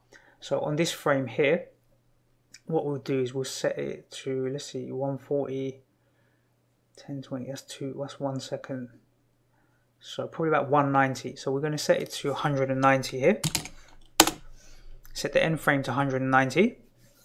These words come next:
And we'll go back to the, uh, first frame.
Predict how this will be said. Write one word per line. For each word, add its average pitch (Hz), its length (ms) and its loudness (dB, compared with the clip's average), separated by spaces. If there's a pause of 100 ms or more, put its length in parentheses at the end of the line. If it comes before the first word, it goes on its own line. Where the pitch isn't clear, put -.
(720)
And 147 360 2
we'll 135 180 0
go 139 240 6
back - 400 -2
to 135 580 -4
the, 135 480 -8 (880)
uh, 135 440 -10
first - 380 2
frame. 180 340 2